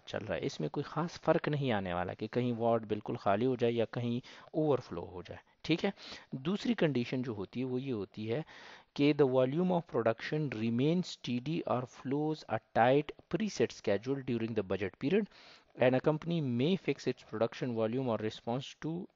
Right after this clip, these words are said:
an all inclusive contract or may produce stock good।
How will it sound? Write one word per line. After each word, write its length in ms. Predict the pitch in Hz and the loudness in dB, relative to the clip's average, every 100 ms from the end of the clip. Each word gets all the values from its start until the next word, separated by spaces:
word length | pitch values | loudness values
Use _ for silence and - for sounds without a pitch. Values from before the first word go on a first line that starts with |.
| - | -6
an 80 | 117 - | -6 -2
all 200 | 135 139 123 | 0 0 0
inclusive 400 | 113 113 120 - - 107 | -4 -8 -6 -8 -4 -4
contract 440 | 107 127 143 - | -2 0 -2 0
or 120 | 110 110 | 0 0
may 140 | 113 - | -2 -4
produce 380 | 110 113 175 - - | -6 -4 -6 -8 -14
stock 340 | - - 101 92 - | -14 -4 -2 -2 -4
good। 140 | 78 | -10